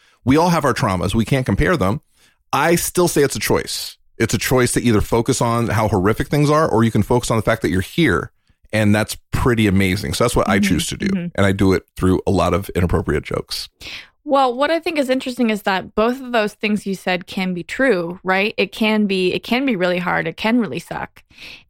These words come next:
Speaker 2: And you can go, "Aha, that was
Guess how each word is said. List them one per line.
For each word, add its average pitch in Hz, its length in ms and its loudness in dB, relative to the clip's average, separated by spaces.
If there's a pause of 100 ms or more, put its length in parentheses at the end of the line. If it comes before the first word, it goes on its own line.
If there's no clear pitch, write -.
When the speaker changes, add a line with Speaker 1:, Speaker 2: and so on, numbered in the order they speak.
Speaker 2:
And 202 540 0
you 196 100 -2
can 190 300 -2
go, 175 400 0 (240)
"Aha, 220 400 0 (140)
that 208 240 -2
was 202 300 -4